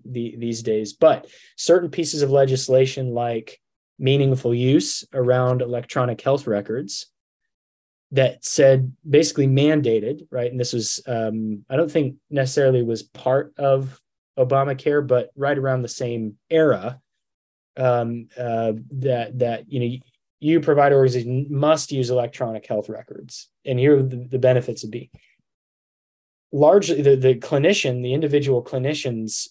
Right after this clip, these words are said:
by and large, intensely dislike their experiences working with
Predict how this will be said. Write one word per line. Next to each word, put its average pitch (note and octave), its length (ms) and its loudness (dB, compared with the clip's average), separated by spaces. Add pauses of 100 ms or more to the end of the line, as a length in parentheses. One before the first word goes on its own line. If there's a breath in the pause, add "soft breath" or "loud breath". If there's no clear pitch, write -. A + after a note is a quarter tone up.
by C3 240 2
and C#3+ 160 2
large, B2 580 2
intensely C3+ 600 -2
dislike A2+ 880 -2 (440)
their C3 220 4
experiences B2 760 -4
working A#2+ 460 -2
with G#2+ 320 -4